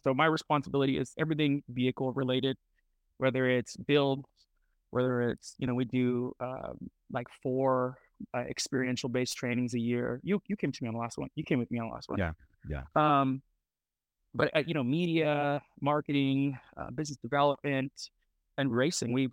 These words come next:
Speaker 1: we have done some, you know, racing tours, and maybe more in the future as we, we kinda get through there.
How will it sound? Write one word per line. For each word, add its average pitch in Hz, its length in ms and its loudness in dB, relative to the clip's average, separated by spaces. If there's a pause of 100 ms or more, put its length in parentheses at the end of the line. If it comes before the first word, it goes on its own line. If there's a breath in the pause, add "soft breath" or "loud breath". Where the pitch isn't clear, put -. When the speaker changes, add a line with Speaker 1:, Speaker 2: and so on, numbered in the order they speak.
Speaker 1:
we 139 100 0
have 131 280 2
done 131 460 -2
some, 120 440 -2
you 120 100 -4
know, 123 80 -4
racing 127 380 -4
tours, 117 260 -6
and - 80 -6
maybe 127 220 -2
more 131 160 -4
in 78 80 -2
the - 40 -4
future 69 320 -6
as 69 120 0 (100)
we, 71 140 -4 (400)
we - 80 -10
kinda 110 240 -2
get 123 160 -2
through 131 180 0
there. 123 220 -6